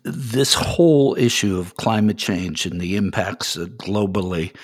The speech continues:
uh, as well as within our country, sometimes are,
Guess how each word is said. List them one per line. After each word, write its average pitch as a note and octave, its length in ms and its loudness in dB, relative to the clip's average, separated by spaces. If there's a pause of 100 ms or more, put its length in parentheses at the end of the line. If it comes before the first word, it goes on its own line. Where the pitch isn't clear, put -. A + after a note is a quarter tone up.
(380)
uh, F#2+ 540 -2
as G2+ 400 -6
well G2 260 -4
as F#2+ 240 -4
within F2+ 400 -4
our G2 220 -6
country, F2 800 -6
sometimes G#2+ 680 -2
are, E2 180 -8